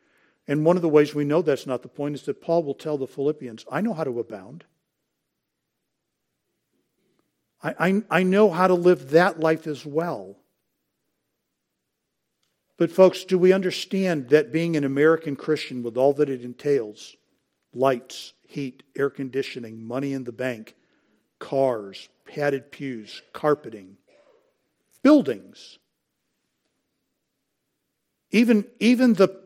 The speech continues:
c-, possibility to talk about expanding storage space, these are not reflections of our spiritual condition. These are not indicators that we have, that we have God's soft spot,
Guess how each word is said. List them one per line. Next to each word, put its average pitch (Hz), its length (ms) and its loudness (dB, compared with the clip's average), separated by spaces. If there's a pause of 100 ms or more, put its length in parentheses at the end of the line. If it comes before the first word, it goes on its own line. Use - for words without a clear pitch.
(160)
c-, - 140 -12
possibility 208 880 6
to 151 100 -2
talk 214 400 0
about 131 400 2
expanding 190 720 -2
storage 165 720 0
space, - 580 -14 (1300)
these 180 200 -2
are 196 80 0
not 170 200 4
reflections 143 600 -2
of 127 120 -6
our 120 120 -2
spiritual - 560 -8
condition. 117 680 -10 (2250)
These 185 200 -2
are 180 60 -2
not 165 260 6
indicators 147 640 0
that 135 220 -4
we 139 220 -2
have, 143 280 0
that 135 320 -2
we 165 220 -4
have 151 260 2
God's 139 320 2
soft 143 420 -4
spot, - 560 -16